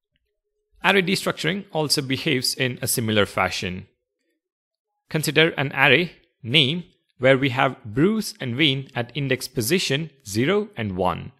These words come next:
To extract these values, we would typically write const first is equal to name of zero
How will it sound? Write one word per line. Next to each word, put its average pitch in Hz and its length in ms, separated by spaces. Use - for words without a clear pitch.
To 196 140
extract - 640
these 151 280
values, 139 640
we 135 100
would 139 240
typically 170 520
write 143 400
const 135 520
first - 580
is 131 180
equal 135 240
to 131 100
name 135 380
of 127 340
zero 156 440